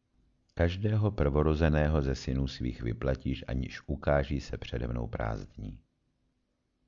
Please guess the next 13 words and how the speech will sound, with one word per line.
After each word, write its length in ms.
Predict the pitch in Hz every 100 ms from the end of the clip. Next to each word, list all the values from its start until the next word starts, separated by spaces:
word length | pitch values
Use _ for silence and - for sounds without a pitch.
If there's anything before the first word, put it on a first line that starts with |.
| _
Šest 280 | - - 58
dní 380 | 53 50 57 57
pracovat 560 | 55 55 - 65 60 57
budeš, 560 | 62 57 71 78 - _ _ _ _ _ _
dne 260 | 80 57 57
sedmého 500 | - - 55 57 57
přestaneš, 920 | - 57 - - 58 58 - - - _ _
v 60 | -
čas 220 | 76 -
orání 500 | 73 76 73 80 -
i 80 | 76
žně 340 | 67 71 78
přestaneš. 840 | - - 53 - 52 50 50 -